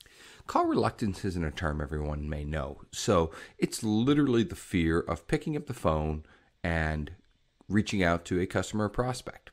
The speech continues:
Now, most often it's associated with sales, but as we talk through this, there will be cases where you see other parts of a business are affected, but primarily we're gonna focus on sales. So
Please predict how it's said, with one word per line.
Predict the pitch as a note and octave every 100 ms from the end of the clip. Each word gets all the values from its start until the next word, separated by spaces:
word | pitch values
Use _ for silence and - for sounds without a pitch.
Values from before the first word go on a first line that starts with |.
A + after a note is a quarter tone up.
| - -
Now, | F2 F2+ A2+ - _ _ _ _ _ _ _ -
most | A#2 A#2
often | F2+ E2+ F#2
it's | E2 -
associated | - E2 - D#2+ D#2
with | D2+
sales, | - E2 F2
but | E2+
as | E2 E2+
we |
talk | - D#2 D#2
through | F2 D#2+
this, | G2 - - - - - _ _
there | F#2 F2 F2+ F2+
will | F2+ F#2+
be | E2+
cases | E2+ F#2+ E2+ - B2+
where |
you | D3
see | - -
other | - D#3 - _
parts | - G#2+ -
of | D#2
a |
business | D2 D#2+ - -
are | D#2
affected, | - G2 C3 B2+ -
but | C3 - -
primarily | - G2+ D#2+ D#2
we're | D#2 D2
gonna | D2+
focus | - D#2 - -
on | C2+
sales. | - A#1+ -
So | - - A#1+